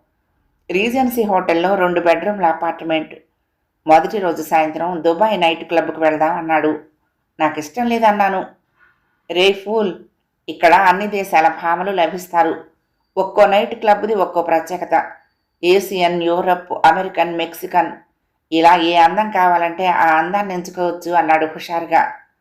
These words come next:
"మామ, పెళ్ళయ్యే వరకు నేను ఆ అనుభవం కోరుకోవట్లేదు," అన్నాను. "నేను మాత్రం ఈ రాత్రిని స్వర్గమయం చేసుకోవాలనుకుంటున్నాను.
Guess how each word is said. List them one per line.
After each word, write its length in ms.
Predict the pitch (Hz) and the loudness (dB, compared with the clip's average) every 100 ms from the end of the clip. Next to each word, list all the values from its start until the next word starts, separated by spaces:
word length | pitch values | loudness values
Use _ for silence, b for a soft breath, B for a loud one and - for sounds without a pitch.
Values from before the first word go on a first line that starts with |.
| _ _ _ _ _ _ _ _ - | _ _ _ _ _ _ _ _ 0
"మామ, 520 | 160 165 185 175 170 | 4 6 6 4 4
పెళ్ళయ్యే 340 | 180 196 220 214 | -2 0 0 0
వరకు 280 | 190 - | -2 -4
నేను 220 | 196 170 165 | -2 0 2
ఆ 40 | |
అనుభవం 440 | 165 170 214 208 | 0 -2 -2 -2
కోరుకోవట్లేదు," 920 | 208 208 214 208 180 175 165 160 151 160 | 0 0 0 0 0 0 0 0 -2 -2
అన్నాను. 400 | 156 156 156 156 _ _ _ _ _ _ _ _ _ _ _ - | 0 -2 -4 -6 _ _ _ _ _ _ _ _ _ _ _ -4
"నేను 280 | 156 165 196 | 0 2 4
మాత్రం 380 | 196 202 254 269 | 4 2 0 -2
ఈ 160 | 226 | 0
రాత్రిని 540 | 208 196 214 - 208 254 | 4 4 2 -4 -6 -4
స్వర్గమయం 560 | - 180 208 240 240 208 | 0 0 0 -2 -4 -4
చేసుకోవాలనుకుంటున్నాను. 1080 | 190 - 185 185 170 170 165 170 170 165 | -6 -2 0 2 0 -2 -8 0 0 0